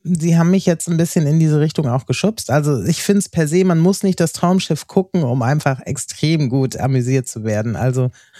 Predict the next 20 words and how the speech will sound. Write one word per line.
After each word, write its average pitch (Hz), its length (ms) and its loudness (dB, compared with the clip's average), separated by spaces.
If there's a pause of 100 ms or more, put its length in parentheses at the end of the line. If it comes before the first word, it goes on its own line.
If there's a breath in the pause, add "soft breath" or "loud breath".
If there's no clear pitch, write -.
(340 loud breath)
ich 165 160 0
hab 170 120 0
schon 147 160 -2
Tränen 156 300 0
gelacht, 139 420 -2
einfach. 139 500 -2 (460)
Also 156 180 0
ich 143 100 -4
musste 185 360 2
die 139 160 0
eigentlich 143 320 -4
nicht 139 180 -2
mehr 123 160 0
sehen. 139 280 0
Ich 127 100 -4
konnte 139 260 0
mir 131 100 0
das 123 260 -2
direkt 120 440 -2
vorstellen. 117 720 -2